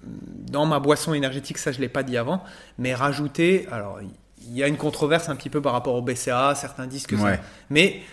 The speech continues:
Speaker 1: c'est une solution palliative parce que ça permet de compenser le fait qu'on n'a pas d'apport réellement en
Speaker 2: En
Speaker 1: protéines facilement assimilables.
Speaker 2: Ouais.
Speaker 1: Enfin, c'est une protéine facilement assimilable, c'est des acides aminés,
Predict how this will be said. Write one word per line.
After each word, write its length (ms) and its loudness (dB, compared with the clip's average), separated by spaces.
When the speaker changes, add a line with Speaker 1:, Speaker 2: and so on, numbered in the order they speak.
Speaker 1:
c'est 160 0
une 80 4
solution 500 4
palliative 840 8
parce 200 2
que 100 0
ça 160 2
permet 400 2
de 120 2
compenser 600 2
le 80 4
fait 260 0
qu'on 140 -4
n'a 140 0
pas 180 6
d'apport 640 6
réellement 680 4
en 200 0
Speaker 2:
En 60 -2
Speaker 1:
protéines 500 4
facilement 520 0
assimilables. 760 2
Speaker 2:
Ouais. 180 -2
Speaker 1:
Enfin, 220 -4
c'est 200 6
une 100 8
protéine 420 4
facilement 580 0
assimilable, 640 2
c'est 200 -12
des 160 -6
acides 240 -6
aminés, 500 -2